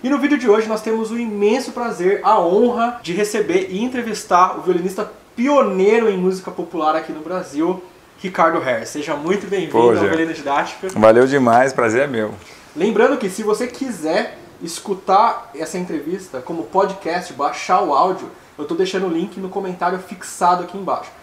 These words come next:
Speaker 1: Aí você pode ouvir no seu carro, no chuveiro, na academia, onde você quiser, tá certo? Como já é, então, tradição, a primeira pergunta é como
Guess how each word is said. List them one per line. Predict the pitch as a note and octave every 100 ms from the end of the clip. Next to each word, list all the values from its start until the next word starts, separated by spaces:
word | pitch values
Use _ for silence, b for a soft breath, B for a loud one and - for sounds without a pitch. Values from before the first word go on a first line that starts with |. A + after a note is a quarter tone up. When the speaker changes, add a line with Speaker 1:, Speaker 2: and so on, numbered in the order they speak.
| b -
Speaker 1:
Aí |
você | D3 E3
pode | D#3 D#3
ouvir | C3 D3+ D#3+ B B -
no | C#3
seu | C#3+
carro, | B2+ - D#3+ F3 F3 D#3+ C#3+
no | C3+ C3 A#2+ - - - -
chuveiro, | - A#2 C3+ G3+ G#3+ G3 F#3
na | D#3+
academia, | D#3 D3+ C3+ C#3 F#3 G3+ G3 F#3+ F#3 B B
onde | D#3 D#3+
você | E3 D#3+
quiser, | - F3 B2+ -
tá | A2+
certo? | - E3 G#3 -
Como | F3+ G#3 G#3
já | G3+ F3
é, | E3+
então, | F3+ F3 E3+ E3+ E3 D#3 C#3 B2 A2+ E2+ A#2+
tradição, | C#3+ D#3 D3+ - - D3+ F3+ F#3+ - -
a | B2
primeira | C#3 D3 D#3
pergunta | D#3 B2+ C3+ D3 D3
é | C#3 C#3+ - -
como | - F#3 G#3 A3+ A3+